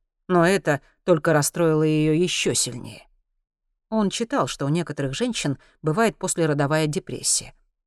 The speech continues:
Но Эмма была очень счастлива первые полгода после рождения Сары. Возможно, её депрессия началась с опозданием?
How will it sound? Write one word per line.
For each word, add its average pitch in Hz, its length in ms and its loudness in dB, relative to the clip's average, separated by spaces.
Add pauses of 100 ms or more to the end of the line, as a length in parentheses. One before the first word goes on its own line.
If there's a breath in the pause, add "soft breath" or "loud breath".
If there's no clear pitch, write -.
(120)
Но 165 180 -2
Эмма 180 300 2
была 156 220 4
очень 165 220 0
счастлива 170 580 0 (200)
первые 151 300 4
полгода 156 420 2
после 156 260 -4
рождения 156 460 0
Сары. 131 360 -2 (520)
Возможно, 143 440 0
её 139 180 0
депрессия 147 500 -2
началась 151 400 -2
с - 100 0
опозданием? 151 680 -2